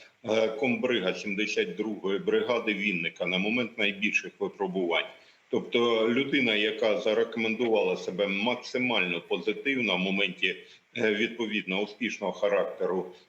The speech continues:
е, дій сімдесят другої бригади. А я нагадаю, саме під керівництвом Вінника було відбито два масованих штурма російської окупаційної армії.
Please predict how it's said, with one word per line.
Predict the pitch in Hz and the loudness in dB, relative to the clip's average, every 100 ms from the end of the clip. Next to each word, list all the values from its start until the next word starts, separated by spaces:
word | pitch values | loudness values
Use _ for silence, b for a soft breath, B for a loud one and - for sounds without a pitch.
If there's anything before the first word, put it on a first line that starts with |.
| 117 | -8
е, | - 104 | -6 -2
дій | 120 98 | 0 0
сімдесят | - 107 101 104 113 95 | -2 0 2 0 0 -2
другої | 98 95 92 92 | -2 -2 0 0
бригади. | - 90 87 82 - - - _ _ _ _ - | 0 0 0 -2 -2 -12 -20 _ _ _ _ -2
А | 110 | 2
я | 123 | 2
нагадаю, | 127 127 127 110 92 | 2 0 2 2 2
саме | - 110 107 104 - | 0 -2 0 0 -2
під | - 113 - - | -4 -4 -2 0
керівництвом | 113 113 110 95 - 101 | 0 2 0 -2 -2 -2
Вінника | 104 95 92 | 0 -2 -2
було | 87 101 104 | -2 0 0
відбито | 104 107 104 101 92 | 0 -2 -2 0 0
два | 90 110 98 | 0 0 2
масованих | 104 104 - - 101 87 90 90 | 0 -2 -2 -2 0 0 -2 -4
штурма | - - 98 92 87 - B B - | -6 -4 -2 -2 -2 -6 B B -2
російської | 117 123 123 - 107 - 92 | 2 2 2 -2 -2 -4 -4
окупаційної | 95 104 - 117 101 104 | -2 -2 0 0 2 2
армії. | 98 87 85 82 | 2 2 -2 -8